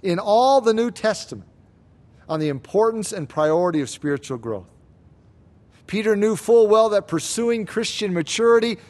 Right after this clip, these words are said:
and a deepening knowledge of the Lord Jesus Christ will lead to doctrinal stability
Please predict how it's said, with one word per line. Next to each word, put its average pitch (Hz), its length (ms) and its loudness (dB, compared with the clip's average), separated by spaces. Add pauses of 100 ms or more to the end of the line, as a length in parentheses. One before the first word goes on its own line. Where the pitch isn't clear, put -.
and 175 120 -2
a 156 120 2
deepening 214 720 -2
knowledge 208 420 2
of 170 80 -2
the 165 80 2
Lord 196 320 4
Jesus 196 420 -4
Christ 220 420 0 (220)
will 175 180 2
lead 226 400 0 (200)
to 175 140 -4
doctrinal 226 760 0
stability 220 760 0